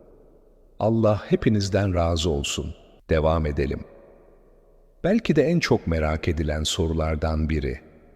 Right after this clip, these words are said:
Rüyalarımızı neden herkese anlatmamalıyız? Peygamber Efendimiz bu konuda bizi net bir şekilde uyarıyor.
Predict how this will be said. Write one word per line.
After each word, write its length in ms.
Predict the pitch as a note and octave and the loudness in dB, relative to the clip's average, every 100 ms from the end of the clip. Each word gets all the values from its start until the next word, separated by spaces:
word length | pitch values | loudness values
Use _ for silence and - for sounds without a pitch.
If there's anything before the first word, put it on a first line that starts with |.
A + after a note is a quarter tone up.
| - - _ _ _ _ - | -20 -20 _ _ _ _ -4
Rüyalarımızı 1080 | F2 F#2+ F#2+ G2 G#2 G2+ G2+ F#2 A2+ A#2 A#2 - - | 2 4 4 4 4 2 2 2 2 0 -2 -12 -2
neden 440 | F#2+ G#2 C3+ F#3+ | 0 2 4 4
herkese 580 | B2 G2+ E2+ - D#2+ D#2+ | 2 0 -2 -2 0 0
anlatmamalıyız? 1200 | D#2 D#2+ D#2 - - D2 C#2+ D2+ D2 C#2+ - - - _ _ _ | 0 0 -2 -4 -4 -2 -2 -2 -4 -6 -8 -10 -16 _ _ _
Peygamber 440 | - B2 C3+ C#3 F3+ | 2 4 4 4 4
Efendimiz 640 | D#3 D3 D3 C#3+ C3+ A2 | 4 4 2 2 0 0
bu 80 | D3+ | 0
konuda 420 | - A#2+ A2 G2+ | 2 2 4 2
bizi 280 | G2+ G2+ F#2 | 2 0 2
net 280 | A#2+ - - | 2 0 -2
bir 160 | E2 | -2
şekilde 500 | D#2 - C#2+ D#2 D2+ | -2 -4 -4 -4 -2
uyarıyor. 640 | C#2+ D#2 D2+ E2 C#2+ C#2 | -2 0 0 0 0 -4